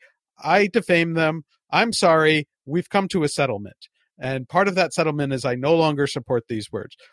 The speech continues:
You know, what is clear is that the person who would show up in court and say, "That was me," was not the <laughs> actual person who did it. But what would come out of that is then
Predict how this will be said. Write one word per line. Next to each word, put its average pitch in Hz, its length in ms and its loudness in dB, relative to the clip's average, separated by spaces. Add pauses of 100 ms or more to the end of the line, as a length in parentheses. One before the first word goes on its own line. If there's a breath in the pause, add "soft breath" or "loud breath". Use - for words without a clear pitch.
(260 soft breath)
You 135 60 -4
know, 127 80 -2
what 151 260 2
is 165 140 -2
clear 233 380 2
is 127 180 -6
that 135 180 -2
the - 120 -6
person 202 400 -4
who 127 160 -8
would 127 160 -4
show 180 260 0
up 202 180 0
in 151 120 -6
court 143 320 0
and 117 120 -10
say, 120 160 -4
"That 175 220 2
was 262 200 -8
me," 113 360 -2 (240 soft breath)
was 165 180 0
not 185 280 2
the 170 120 0
<laughs> - 160 2
actual 151 300 -2
person 139 360 0
who 127 120 -8
did 247 220 -4
it. 123 160 0 (180)
But 160 180 2
what 165 140 0
would 151 220 -4
come 165 200 -6
out 220 220 0
of 214 120 -6
that 123 280 -4 (180)
is 135 180 -6
then 139 340 0